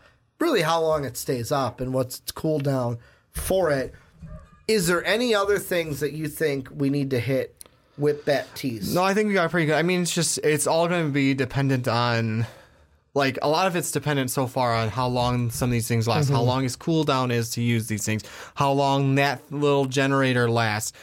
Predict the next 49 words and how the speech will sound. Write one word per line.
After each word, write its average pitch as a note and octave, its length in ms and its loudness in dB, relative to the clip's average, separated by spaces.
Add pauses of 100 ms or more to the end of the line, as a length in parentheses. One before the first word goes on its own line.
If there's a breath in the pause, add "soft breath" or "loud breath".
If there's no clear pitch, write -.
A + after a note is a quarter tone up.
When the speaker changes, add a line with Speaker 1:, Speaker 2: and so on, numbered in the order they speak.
Speaker 1:
Yeah. D3+ 180 2
Speaker 2:
And C3 100 2
now, C#3+ 460 2
I C3 200 0
mean, C3 260 0
yeah, B2+ 160 2
I A#2 100 0
said B2 240 0
I A#2 80 0
think C3 200 0
he's A#2+ 100 -2
gonna A#2 160 0
get A2 100 0
nerfed, A2+ 240 0
and A#2+ 100 0
I C#3+ 100 0
think D#3 180 -2
he's D3+ 100 -2
gonna C#3+ 160 2
get B2 140 2
nerfed C#3 480 0 (200 loud breath)
Speaker 1:
Mm-hmm. C3+ 200 0
Speaker 2:
after B2+ 320 0
a B2 80 0
little B2 240 2
while A2+ 240 2
in A2 60 -2
the A2 60 -4
P A#2+ 200 -2
T B2 180 0
R. D3 320 2
Speaker 1:
Usually G3+ 360 2
that's D3 300 0
what B2 120 -2
happens, C3+ 440 -2
Speaker 2:
Yeah. C#3 220 2
Speaker 1:
though, G#2+ 60 0
right? C#3+ 240 0
They D#3 240 0
go D#3+ 340 0
to F#3+ 60 -2
the F#3 100 -4
P F#3+ 220 -4
T F3+ 180 -2
R, D3+ 400 0 (380 loud breath)
they D3 180 2
make D3 280 0
their E3 120 0
changes, A#2+ 840 0